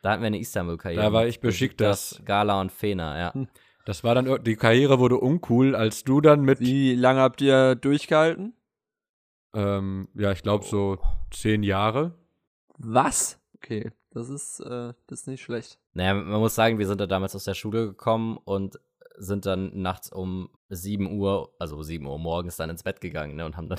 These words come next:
Speaker 1: halt <laughs> durchgezockt und
Speaker 2: Ja.
Speaker 1: zwischenzeitlich dann nochmal bei Stefan, ähm, der hatte ein tolles Zimmer, wo eigentlich dann später nur noch getrunken worden ist.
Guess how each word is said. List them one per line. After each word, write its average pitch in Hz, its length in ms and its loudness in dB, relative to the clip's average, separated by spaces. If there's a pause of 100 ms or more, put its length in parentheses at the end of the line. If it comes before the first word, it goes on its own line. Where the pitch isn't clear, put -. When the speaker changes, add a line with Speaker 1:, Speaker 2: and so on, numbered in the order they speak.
Speaker 1:
halt 123 200 -6
<laughs> - 20 -
durchgezockt 120 580 -2
und 104 60 -2
Speaker 2:
Ja. 101 160 -4 (200)
Speaker 1:
zwischenzeitlich 117 760 -2
dann 107 120 -2
nochmal 110 220 -2
bei 104 100 -2
Stefan, 104 540 -4
ähm, 95 300 -8
der 90 120 -8
hatte 95 200 -10
ein 90 160 -8
tolles 95 460 -8 (280)
Zimmer, 127 560 0
wo 107 240 0
eigentlich 104 300 -4
dann 95 120 -6
später 104 320 -8
nur 104 120 -4
noch 98 160 -6
getrunken 123 500 -6
worden 123 320 0
ist. 127 240 -6